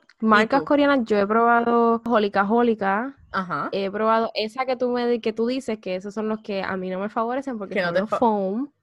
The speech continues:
Speaker 1: no, y no te gusta.
Speaker 2: Ujú.
Speaker 1: Y en realidad la, la, la reacción a tu piel fue bien diferente a la mía. So.
Speaker 2: Exactamente. Y he probado también, obviamente, Believe, la marca Believe.
Speaker 1: Oh, claro. Esa también yo la he probado.
Speaker 2: Eh, Frudia. Ujú,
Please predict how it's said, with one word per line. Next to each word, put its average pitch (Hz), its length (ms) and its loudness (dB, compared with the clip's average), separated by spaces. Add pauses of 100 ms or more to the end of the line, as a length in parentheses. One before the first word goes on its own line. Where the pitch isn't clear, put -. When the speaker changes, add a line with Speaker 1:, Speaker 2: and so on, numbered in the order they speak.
(180)
Speaker 1:
no, 226 140 2
y 247 60 2
no 226 120 2
te 220 100 2
gusta. 285 180 2
Speaker 2:
Ujú. 247 200 -2
Speaker 1:
Y 226 180 2
en 226 100 2
realidad 214 380 2
la, 277 320 -2
la, 180 500 0
la 202 160 -2
reacción 190 360 -4
a 175 80 -2
tu 226 160 -8
piel 247 300 -2
fue 190 180 0
bien 196 160 -2
diferente 214 420 -6
a 214 40 0
la 196 100 -4
mía. 160 360 -16 (760)
So. - 120 -4
Speaker 2:
Exactamente. 190 1080 -2 (140)
Y 233 120 2
he 226 80 4
probado 247 360 2
también, 262 340 -2
obviamente, 226 440 0
Believe, 196 520 0
la 202 140 -6
marca 190 260 -4
Believe. 208 380 -2 (460)
Speaker 1:
Oh, 277 360 4
claro. 202 440 0 (680)
Esa 196 200 -6
también 202 240 -8
yo 202 60 -4
la 202 60 -2
he - 20 -8
probado. 214 260 2
Speaker 2:
Eh, 214 80 0
Frudia. 285 840 0 (240)
Ujú, 269 300 -2